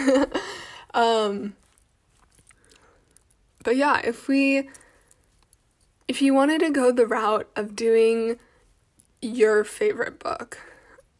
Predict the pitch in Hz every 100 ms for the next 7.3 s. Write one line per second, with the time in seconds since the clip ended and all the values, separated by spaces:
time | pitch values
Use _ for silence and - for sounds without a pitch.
0 | _ _ _ _ _ _ - 233 240 233
1 | - - 226 240 269 - 302 277 254 240
2 | 226 208 - - - - - _ - 220
3 | 202 190 208 202 208 202 220 220 220 214
4 | 214 208 254 233 214 - 262 254 247 269
5 | 269 - 269 269 262 262 262 269 - _
6 | _ _ _ _ - 233 - 254 254 311
7 | 339 294